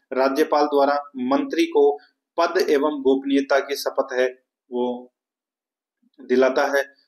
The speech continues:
तो इसका right answer हो जाएगा, वो है कौन सा?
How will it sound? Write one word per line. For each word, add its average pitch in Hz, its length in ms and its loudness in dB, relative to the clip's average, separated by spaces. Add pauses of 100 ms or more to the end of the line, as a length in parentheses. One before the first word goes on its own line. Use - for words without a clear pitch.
(140)
तो 143 100 0
इसका 135 240 0
right 143 260 2
answer 135 280 -4
हो 135 80 2
जाएगा, 135 260 4
वो 131 300 0
है 135 120 2 (1500)
कौन 143 140 -6
सा? 135 180 0